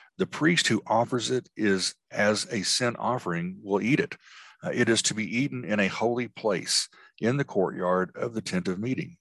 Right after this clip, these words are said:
Anything that touches its flesh will become holy. And if any of its blood splatters on a garment, then you wash, you must wash that garment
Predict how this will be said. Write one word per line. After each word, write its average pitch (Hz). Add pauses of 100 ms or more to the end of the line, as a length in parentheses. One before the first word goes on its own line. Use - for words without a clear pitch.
Anything 139
that -
touches 120
its 117
flesh 92
will 98
become 101
holy. 143 (480)
And 95
if 90
any 131
of 135
its -
blood 104
splatters 110
on 113
a 117
garment, 90 (340)
then 95
you 90
wash, 98 (300)
you 92
must 90
wash 123
that 87
garment 85